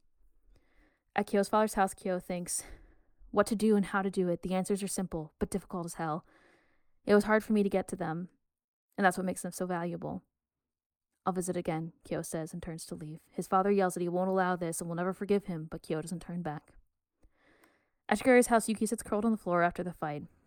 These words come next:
"If only it could have been possible to go through life without any missteps," he thinks. "But it's not. We fail, we stumble, we get lost, we make mistakes. The path is there, we just have to keep walking it,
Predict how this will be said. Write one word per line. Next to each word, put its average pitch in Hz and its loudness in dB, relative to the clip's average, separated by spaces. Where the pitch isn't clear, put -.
"If 226 6
only 269 10
it 285 4
could 285 6
have 254 6
been 233 4
possible 202 2
to 190 -2
go 185 2
through 202 -4
life 175 2
without 180 0
any 180 0
missteps," - -6
he - -4
thinks. - -10
"But 190 2
it's - -6
not. 139 -4
We 202 2
fail, 190 2
we 214 2
stumble, 170 -4
we 190 0
get - 0
lost, 160 -10
we 196 4
make 190 0
mistakes. - -10
The 196 -2
path 196 4
is 196 -2
there, 170 -4
we 180 -4
just 180 -6
have 175 -2
to - -12
keep - -8
walking 156 -8
it, 147 -10